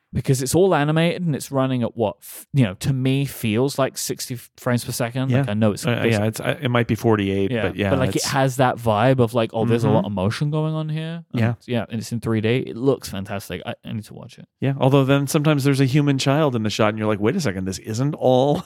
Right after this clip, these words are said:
Speaker 2: <laughs>
Speaker 1: What are you doing
Speaker 2: C G I?"
Speaker 1: here, human child? <laughs>
Speaker 2: How did you get in there? It's very strange. Um, yeah, I, I agree. The, the challenge here is that the, the expense, the, the thing that makes this a good entertainment product now is the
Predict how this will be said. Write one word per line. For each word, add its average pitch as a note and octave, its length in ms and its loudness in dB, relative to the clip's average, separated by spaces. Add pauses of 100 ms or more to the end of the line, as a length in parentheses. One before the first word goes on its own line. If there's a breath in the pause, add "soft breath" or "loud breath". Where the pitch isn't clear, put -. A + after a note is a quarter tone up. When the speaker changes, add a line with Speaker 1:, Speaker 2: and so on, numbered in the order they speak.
(100)
Speaker 2:
<laughs> - 140 -10
Speaker 1:
What D4 200 4
are - 40 0
you G#4 60 2
doing F#4 300 4
Speaker 2:
C - 60 6
G G#3 40 8
I?" G#3+ 40 6
Speaker 1:
here, D#3+ 180 4
human E3+ 240 -2
child? D3 400 0
<laughs> G3+ 560 -2
Speaker 2:
How E3+ 360 2
did D3 200 0
you C3 60 0
get A#2+ 200 2
in G2 160 0
there? F2+ 300 -4
It's F#2 240 -8
very B2 280 0
strange. E2+ 640 -8 (440 soft breath)
Um, F#2 520 0 (400 loud breath)
yeah, C3+ 180 4
I, G#2+ 160 0 (140)
I - 20 2
agree. A2 400 0 (140)
The, B2+ 160 -2
the B2 120 -2
challenge C#3 380 2
here A2+ 180 4
is G#2 140 0
that G2 200 0
the, F2+ 360 0
the G2+ 100 -2
expense, - 560 -4
the, B2+ 240 -6
the B2 220 -10
thing D#3+ 140 0
that C#3 80 0
makes A#2+ 220 -2
this A2 160 -2
a A2 40 -4
good A2+ 180 0
entertainment G#2 400 -6
product G2+ 280 -2
now G#2 220 0
is F#2 120 -4
the F#2+ 240 -4